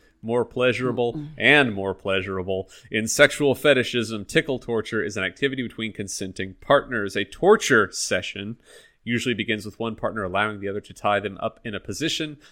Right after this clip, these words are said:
Speaker 1: that exposes bare parts of their body, particularly those sensitive to tickling. The victim would typically be in their under-,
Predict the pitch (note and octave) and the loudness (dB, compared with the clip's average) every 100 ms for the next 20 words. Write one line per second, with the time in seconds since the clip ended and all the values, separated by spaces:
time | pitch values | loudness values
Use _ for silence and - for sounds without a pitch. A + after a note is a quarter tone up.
0 | - E3 E3+ - - B2 A2+ A#2 A2 G#2+ | 0 2 2 -2 -2 -2 -2 -6 -8 0
1 | G#2 G2 F#2 G#2+ G2+ G#2 F#2+ F#2 F2+ B2 | 2 2 0 -4 -4 -8 -8 -8 2 6
2 | B2+ G#2+ G2 _ C3+ B2 A#2+ - G#2 G2 | 6 4 -2 _ -2 2 2 2 0 0
3 | F#2+ F#2 F#2 - - - A2+ G2+ F2+ G2+ | 0 -2 -4 -8 -12 -6 -6 -6 -10 -12
4 | F#2 G2+ - - G3+ - F#2 - G1+ - | -10 -10 -8 0 0 0 -6 -8 -12 -20
5 | - - _ _ C3 C#3 B2 G#3+ - E3 | -20 -20 _ _ 0 2 8 8 8 2
6 | D3+ C#3+ - A#2 - B2 A2+ A#2+ A#2 A2 | 2 2 2 2 -2 -2 0 0 0 0
7 | G#2 - F3 E3 | 0 0 -4 -6